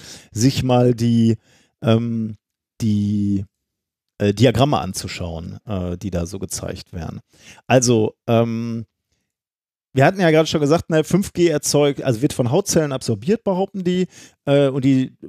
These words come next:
Zelle fühlt sich dann veranlasst, irgendwie, äh, Coronaviren zu produzieren.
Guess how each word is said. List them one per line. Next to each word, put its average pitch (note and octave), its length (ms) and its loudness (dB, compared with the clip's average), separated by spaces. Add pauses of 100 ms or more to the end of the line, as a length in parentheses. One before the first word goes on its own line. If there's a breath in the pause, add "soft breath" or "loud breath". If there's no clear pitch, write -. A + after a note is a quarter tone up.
(240)
Zelle D3+ 500 4
fühlt - 260 -4
sich - 100 -6
dann C#3+ 140 2
veranlasst, C#3 680 0
irgendwie, B2 640 0
äh, B2 280 2
Coronaviren G2+ 960 -2
zu - 180 -4
produzieren. F2 680 -10